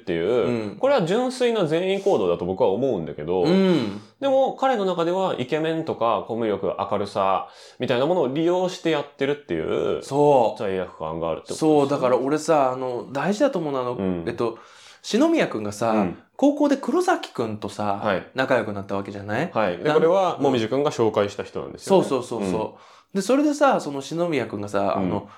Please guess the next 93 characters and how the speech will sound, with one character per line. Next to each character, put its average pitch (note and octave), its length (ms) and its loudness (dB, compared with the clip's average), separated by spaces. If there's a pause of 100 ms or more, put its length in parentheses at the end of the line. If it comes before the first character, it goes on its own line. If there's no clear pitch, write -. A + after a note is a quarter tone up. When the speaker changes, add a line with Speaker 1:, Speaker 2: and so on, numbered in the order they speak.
(120)
Speaker 2:
を G#3+ 280 4
見 D#3+ 100 -4
か G3 140 2
け F#3+ 120 -2
た F#3+ 100 2
も F#3 140 0
み F#3 100 -2
じ A#2 100 -10
く G#2 120 -8
ん G#2 40 -8
が G2 80 -6
さ、 G2+ 140 -8
過 B2 120 -4
去 A2 140 0
回 G#2+ 160 2
想 - 160 -10
で - 60 -16
さ、 - 160 -6
Speaker 1:
う F#2 40 0
ん。 - 40 2
は G#2+ 80 2
い。 F2 140 -2 (180)
Speaker 2:
で、 D3 300 0
行 D3 100 -4
こ G3+ 120 2
う G3 40 2
と G3+ 80 0
し G3 80 -2
た F#3 80 0
ら、 - 60 -4
「黒 C#4 180 4
崎 D#4+ 240 2
く B3+ 180 -2
ん」 B3 80 -2
っ - 40 -6
て - 200 -6
言 G#2+ 100 -4
っ - 40 -20
て A2+ 60 0
嬉 A2+ 280 4
し F2 40 -2
そ D#3 160 0
う B2 40 -4
に、 C#3 300 0
Speaker 1:
は G2+ 100 2
い。 E2 60 2
は E2 60 -2
い。 F#2 60 -10 (140)
Speaker 2:
二 - 220 0
人 D#3 80 4
で C3+ 80 -2
黒 C3+ 220 -2
崎 C3+ 200 -4
く A2 120 -10
ん G#2+ 40 -10
と A2 80 -2
行 G#2 80 -2
く A2+ 80 -10
篠 C#3 240 -4
宮 C#3+ 160 0
く A2 80 -8
ん G#2 60 -6
の G2 60 -6
背 A2+ 120 -12
中 C#3+ 240 -2
を C#3+ 80 -2
見 D3 80 -6
て - 80 -6
ち - 120 -6
ょ - 20 0
っ F#3+ 40 -8
と C3+ 80 -2
ニ A2+ 140 -8
コ A3 120 -6
ッ G#3+ 40 -6
と - 80 -4
す - 140 -8
る D3+ 80 -2
の G#2 160 -4
よ。 - 120 -8
Speaker 1:
う G#2+ 80 0
ん。 F2 180 0 (100)
Speaker 2:
そ - 320 0
う F#4+ 80 10
い F#4+ 60 10
う G#4 100 6
こ G4 140 0
と A4 120 4
だ G#3+ 140 8
ろ - 300 2 (100)
Speaker 1:
う G#2+ 100 -2
ん。 F#2+ 160 -2
Speaker 2:
っ D2+ 40 -12